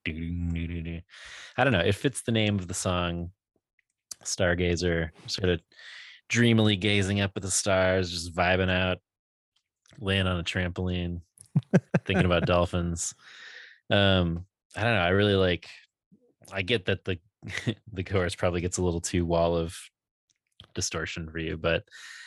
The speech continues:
Speaker 1: I think the bass line sounds really cool against that distortion. And then these sort of, like, little pops of major chords that come in against that big fuzzy sound. Um,
Speaker 2: Yeah.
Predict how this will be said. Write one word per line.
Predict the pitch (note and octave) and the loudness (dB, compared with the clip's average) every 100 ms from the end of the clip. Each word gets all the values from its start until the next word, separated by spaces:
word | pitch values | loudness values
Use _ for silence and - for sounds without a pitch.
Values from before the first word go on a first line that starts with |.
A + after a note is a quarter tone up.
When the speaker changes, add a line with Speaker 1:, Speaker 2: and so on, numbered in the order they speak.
| - - | -12 -2
Speaker 1:
I | |
think | G2 F#2 | 0 2
the | F2+ | 2
bass | F#2 F2 | 2 2
line | F#2 E2+ | 0 0
sounds | F#2 E2+ | -2 -2
really | E2+ E2+ | -2 -4
cool | - F#2 E2+ | -4 -2 0
against | E2 D#2+ E2 - | 0 -2 -4 -4
that | D#2 - | -4 -4
distortion. | F2+ - E2 D#2 - E2 D#2 | -4 -2 -2 -2 -4 -4 -4
And | D#2 | -6
then | D#2 | -6
these | D#2 D#2 | -6 -4
sort | - D#2+ | -4 -4
of, | |
like, | D2+ - _ _ _ _ _ _ _ - - | -6 -10 _ _ _ _ _ _ _ -18 -4
little | G2 E2 | 0 0
pops | - - F2+ F2 - | -2 -2 -2 -2 -6
of | D#2+ | -4
major | E2+ E2 E2 | -2 -2 -4
chords | - E2 D#2+ D#2+ - | -4 -2 -4 -6 -4
that | F#2 | -4
come | - E2+ | -4 -6
in | D#2 D#2 D#2+ - - - - - - - - _ _ - - | -6 -8 -12 -16 -20 -20 -20 -18 -18 -20 -20 _ _ -8 -4
against | E2+ F2 D#2 - | 0 0 0 -4
that | - D#2+ - _ _ _ - G2+ | -2 -2 -2 _ _ _ -14 -4
big | F2+ E2+ F2+ - _ _ _ _ _ _ _ _ - | -4 -4 -10 -20 _ _ _ _ _ _ _ _ -20
fuzzy | - G2 E2 E2+ | -6 -4 -4 -4
sound. | - G#1 - G2+ - - - | -2 -2 -2 -6 -8 -12 -4
Um, | F2 | 0
Speaker 2:
Yeah. | C2 D#2+ | 0 -2